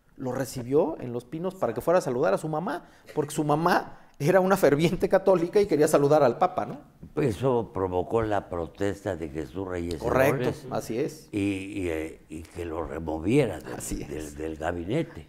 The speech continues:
Speaker 1: Así es.
Speaker 2: Bueno, por, don
Speaker 1: Ahora,
Speaker 2: Jesús
Speaker 1: Enrique Peña Nieto es católico, él se casó por la iglesia con su actual esposa,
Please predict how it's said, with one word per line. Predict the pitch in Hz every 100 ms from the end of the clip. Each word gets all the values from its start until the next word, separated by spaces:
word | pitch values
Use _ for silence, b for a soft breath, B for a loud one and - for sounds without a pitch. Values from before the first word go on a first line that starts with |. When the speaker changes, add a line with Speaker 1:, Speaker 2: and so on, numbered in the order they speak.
| -
Speaker 1:
Así | 101 - -
es. | -
Speaker 2:
Bueno, | - 139 135 -
por, | - - 135
don | 139 64 -
Speaker 1:
Ahora, | 175 -
Speaker 2:
Jesús | 87 143
Speaker 1:
Enrique | 147 208
Peña | 240 226 214
Nieto | 190 208 302 -
es | 147
católico, | - 139 147 254 - -
él | 123
se | 139
casó | 131 123 147 156
por | 147
la | 135
iglesia | 127 131 139 156 151
con | 143 156 165
su | 156 131 110 104 98
actual | - 113 147
esposa, | - 185 151 190